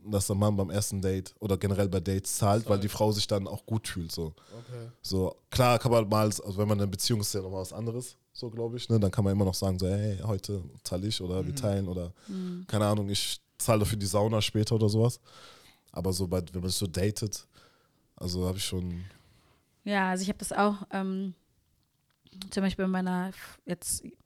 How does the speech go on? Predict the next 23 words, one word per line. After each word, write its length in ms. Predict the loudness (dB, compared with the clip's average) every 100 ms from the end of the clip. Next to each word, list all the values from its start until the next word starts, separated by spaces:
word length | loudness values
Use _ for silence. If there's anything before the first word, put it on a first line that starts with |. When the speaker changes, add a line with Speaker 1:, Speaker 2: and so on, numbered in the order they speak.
| _
Speaker 3:
ne, 280 | -4 -2 -2 -4
Ex-Beziehung 840 | -8 -6 -2 0 4 6 6 2 -2 _ -20 -20 -8 2
war 100 | 4
das 120 | 4
auch 140 | 4
so, 140 | 4 2
dass 200 | 2 2
ich 160 | 0
ab 140 | 2 2
und 100 | 2
zu 140 | 0
gezahlt 440 | 0 2 4 4 2
habe, 140 | 4
aber 80 | 2
ich 120 | 2
hab 80 | 2
mich 160 | 0 -2 -8
gut 320 | 2 4 6
dabei 240 | 2 0 -4
gefühlt. 460 | -6 -6 -6 -6 -2
Ich 140 | 0
so, 320 | 0 0 -2 -8 _ 0
I 120 | 2